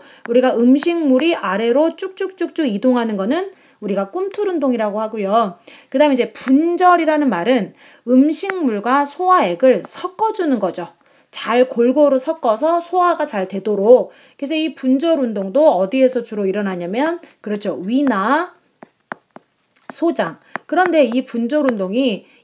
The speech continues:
입에서도 우리가 일어나는데, 입에서는 누가 이렇게 분절 운동을 돕냐면 혀가 음식물과 이렇게 소화액을, 즉 침을 갖다가 막 섞어주잖아요.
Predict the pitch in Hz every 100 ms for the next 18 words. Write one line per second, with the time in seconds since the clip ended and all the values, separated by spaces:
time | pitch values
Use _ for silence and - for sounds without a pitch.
0 | - 226 254 381 370 302 285 226 190 214
1 | 202 208 240 202 180 185 285 330 - _
2 | - 240 247 359 - 247 214 254 233 170
3 | - 233 247 330 240 233 240 233 240 233
4 | 302 277 233 220 208 208 214 196 208 269
5 | 285 - 339 370 196 208 214 - - _
6 | 233 233 254 302 285 240 208 269 320 320
7 | 190 208 202 320 285 185 180 190 180 190
8 | - - 370 359 302 208 202 185 175 -
9 | 330 349 349 - 185 175 233 320